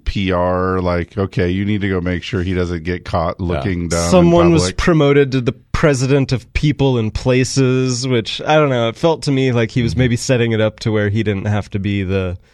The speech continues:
Speaker 3: spokesperson.
Speaker 2: William Jefferson Clinton didn't inhale.
Speaker 3: Right.
Speaker 2: There it is.
Speaker 1: Yeah.
Speaker 3: Right. <laughs> Yeah. So, anyway.
Speaker 2: Just like he didn't have relations with that Miss Lewinsky. But anyway.
Speaker 3: <laughs> Right.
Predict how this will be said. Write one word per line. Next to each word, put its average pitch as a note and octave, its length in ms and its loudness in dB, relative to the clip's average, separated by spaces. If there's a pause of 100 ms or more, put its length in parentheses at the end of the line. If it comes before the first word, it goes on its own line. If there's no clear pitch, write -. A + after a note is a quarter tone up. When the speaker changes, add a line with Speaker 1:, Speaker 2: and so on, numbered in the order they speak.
(160)
Speaker 3:
spokesperson. G#2+ 1200 -4 (300)
Speaker 2:
William G#2+ 360 0
Jefferson F#2+ 680 -2
Clinton D#2 480 -4
didn't D2+ 220 -2
inhale. C2+ 520 -12 (240)
Speaker 3:
Right. F#2 340 0 (260)
Speaker 2:
There D2 160 -8
it C2 120 -14
is. D#2 80 -4
Speaker 1:
Yeah. - 180 -6 (140)
Speaker 3:
Right. F2+ 340 -14 (160)
<laughs> - 300 -20
Yeah. - 240 -6 (260)
So, E2+ 420 -6 (280)
anyway. F2+ 520 0 (200)
Speaker 2:
Just A2+ 260 -4
like F#2+ 160 0
he G2 100 -6
didn't F2 200 -4
have F2 600 -4
relations F2 640 -2
with D#2+ 160 -6
that C#2+ 260 -4
Miss D#2+ 220 -4
Lewinsky. D2+ 640 -6 (160)
But G2 120 -2
anyway. G#2 300 0 (120)
Speaker 3:
<laughs> - 0 - (800)
Right. D#3 280 -8